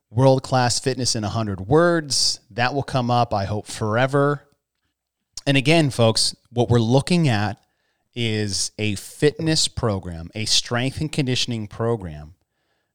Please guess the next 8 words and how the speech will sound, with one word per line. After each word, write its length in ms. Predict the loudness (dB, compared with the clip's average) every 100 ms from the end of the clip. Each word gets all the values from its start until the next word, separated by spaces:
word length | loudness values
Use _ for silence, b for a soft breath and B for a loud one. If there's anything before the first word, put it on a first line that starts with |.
| -10
based 360 | 0 0 2 0
off 220 | 0 -2
empirical 680 | -6 -4 -2 0 -2 -2 -6
data, 400 | -6 -8 -10 -16 _ _ _
not 220 | -4 -2
just 220 | 0 0 0
scientific 600 | 0 -2 -4 -6 -6 -6
method. 380 | -8 -8 -14